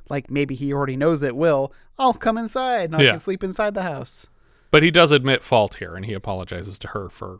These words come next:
Speaker 2: planning this thing without talking to her. She reminds him that if they do get rained into the house, that under no circumstances will they be sleeping together,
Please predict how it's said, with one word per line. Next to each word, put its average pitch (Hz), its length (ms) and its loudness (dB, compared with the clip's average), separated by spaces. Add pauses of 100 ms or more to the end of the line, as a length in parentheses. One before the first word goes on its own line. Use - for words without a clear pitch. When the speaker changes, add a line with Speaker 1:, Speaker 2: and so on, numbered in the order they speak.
(720)
Speaker 2:
planning 120 320 0
this 104 140 -6
thing 107 180 -4
without 104 280 -2
talking 101 340 -6
to 87 80 -12
her. 101 200 -12 (1080)
She 190 160 6
reminds 185 340 8
him 180 200 4
that 156 280 4
if 143 240 6
they 139 140 6
do 147 120 4
get 143 200 2
rained 135 260 4
into 131 140 4
the 117 100 4
house, 127 220 2
that 117 160 0
under 123 180 0
no 123 160 2
circumstances 117 720 -4
will 113 120 -4
they 110 100 -2
be 104 100 -6
sleeping 123 400 -2
together, 101 400 -4